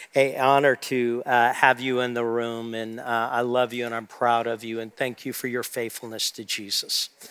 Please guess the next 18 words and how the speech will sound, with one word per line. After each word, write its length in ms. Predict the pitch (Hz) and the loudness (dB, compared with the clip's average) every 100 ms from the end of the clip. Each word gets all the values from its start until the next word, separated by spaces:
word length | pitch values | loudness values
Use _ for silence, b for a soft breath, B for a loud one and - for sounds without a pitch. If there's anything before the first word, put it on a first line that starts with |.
| B B B B | B B B B
Father, 340 | - 175 180 196 | 8 8 10 6
in 240 | - 170 | 6 6
the 80 | 165 | 8
name 260 | 160 175 165 | 8 8 6
of 120 | - | 4
Jesus, 580 | - 156 151 156 139 - | 2 2 4 2 0 2
today 380 | 151 147 160 | 4 8 8
we 160 | 156 151 | 6 0
come 260 | - 156 139 | 2 2 4
before 420 | 139 - 139 135 | 0 2 4 4
you 180 | 135 131 | 4 0
and 160 | 131 - 139 | -2 -2 4
I 120 | 165 | 4
just 280 | 170 - 131 | 4 2 4
ask 280 | 127 - | 4 2
for 100 | - | -2
your 160 | 123 117 | 0 0
help. 340 | 117 113 - | 2 0 -2